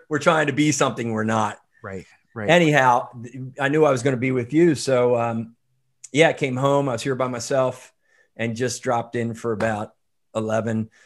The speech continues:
Speaker 1: I have my phone when I meditate, which, you know, is sometimes prayer, calling on spirit.
Speaker 2: Yeah.
Speaker 1: A lot of times I do it for eleven minutes and eleven seconds.
Speaker 2: Mm.
Speaker 1: After I had that accident,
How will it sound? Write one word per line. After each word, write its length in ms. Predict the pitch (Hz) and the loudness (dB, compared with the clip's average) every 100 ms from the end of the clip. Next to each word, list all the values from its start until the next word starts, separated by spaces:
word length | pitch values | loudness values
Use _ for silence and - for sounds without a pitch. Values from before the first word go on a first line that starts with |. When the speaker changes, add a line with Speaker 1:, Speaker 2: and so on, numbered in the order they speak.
| _ _ | _ _
Speaker 1:
I 60 | 135 | 2
have 120 | 185 | 4
my 120 | 185 | 2
phone 440 | 139 - 175 160 139 | -2 2 4 6 2
when 100 | 139 | 0
I 40 | |
meditate, 680 | 147 185 185 180 151 143 _ _ _ _ | 0 0 0 0 0 -2 _ _ _ _
which, 300 | 143 139 - | -10 -10 -8
you 60 | 160 | -2
know, 120 | 131 | -2
is 100 | 117 | -2
sometimes 480 | - 135 143 127 - | -4 -2 -2 -2 -8
prayer, 420 | - 123 120 117 | -2 0 2 0
calling 280 | 131 120 117 | -2 -2 -2
on 80 | |
spirit. 440 | 110 - 120 113 - _ _ - | -6 -2 0 0 -4 _ _ -14
Speaker 2:
Yeah. 140 | 107 95 | -10 -4
Speaker 1:
A 40 | |
lot 180 | 135 185 | 2 4
of 60 | 214 | 4
times 220 | 156 131 | 0 0
I 80 | 143 | -2
do 160 | 127 135 | 0 -2
it 80 | 127 | -2
for 240 | 131 123 | -4 -2
eleven 400 | 117 127 127 123 | 0 0 0 -2
minutes 280 | 123 120 113 | -4 -4 -6
and 80 | 110 | -4
eleven 300 | 110 117 110 | -2 -2 -4
seconds. 580 | - 127 110 85 87 - _ _ | -6 -6 -6 -10 -14 -16 _ _
Speaker 2:
Mm. 560 | 104 104 98 92 87 82 87 _ _ _ | -12 -10 -10 -12 -14 -16 -20 _ _ _
Speaker 1:
After 600 | 131 156 - 160 139 - | -2 -2 -2 -2 -2 -2
I 80 | 123 | 0
had 220 | 139 123 | 0 0
that 140 | 123 | 0
accident, 720 | 120 135 147 - 120 107 101 | 0 0 0 -4 -4 -6 -6